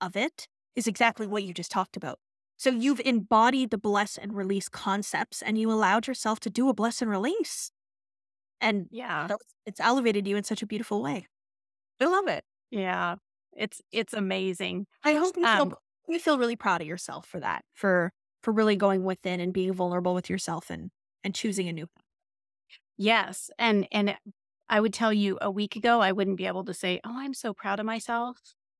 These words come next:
Speaker 2: Like, a week
Speaker 1: Mm-hmm.
Speaker 2: ago, I would have been like, "Ooh, that's so selfish. Like, that's, like, eleva-," like, no, I am incredibly proud of myself, and I am proud to be who I am, which,
Speaker 1: Mm.
Speaker 2: again,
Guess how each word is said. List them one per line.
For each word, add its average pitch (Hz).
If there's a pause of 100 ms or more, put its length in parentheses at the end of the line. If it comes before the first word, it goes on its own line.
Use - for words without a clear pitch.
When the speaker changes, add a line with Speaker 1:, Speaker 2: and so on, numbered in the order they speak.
(120)
Speaker 2:
Like, -
a 226
week 220
Speaker 1:
Mm-hmm. 254
Speaker 2:
ago, 220
I 202
would 202
have 202
been 202
like, 196 (400)
"Ooh, 262
that's 208
so 254
selfish. 202
Like, 185
that's, 233
like, 220 (200)
eleva-," 208
like, 202 (920)
no, 302 (360)
I 269
am 311
incredibly 349
proud 196
of 196
myself, 196
and 233
I 262
am 302 (400)
proud 214
to 208
be 208
who 196
I 190
am, 185 (300)
which, 202
Speaker 1:
Mm. - (300)
Speaker 2:
again, 220